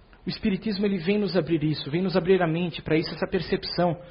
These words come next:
tirar dogmas, tirar conceitos antigos. Espiritualidade e resiliência seria mais ou menos isso. Seria a gente trabalhar a nossa condição interior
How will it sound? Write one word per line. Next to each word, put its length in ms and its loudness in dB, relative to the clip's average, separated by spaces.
tirar 400 6
dogmas, 520 4
tirar 280 2
conceitos 420 -6
antigos. 680 -6
Espiritualidade 840 4
e 40 2
resiliência 720 2
seria 240 0
mais 200 -2
ou 60 -4
menos 260 -2
isso. 220 -2
Seria 260 6
a 40 6
gente 240 0
trabalhar 600 8
a 40 4
nossa 240 2
condição 520 0
interior 600 8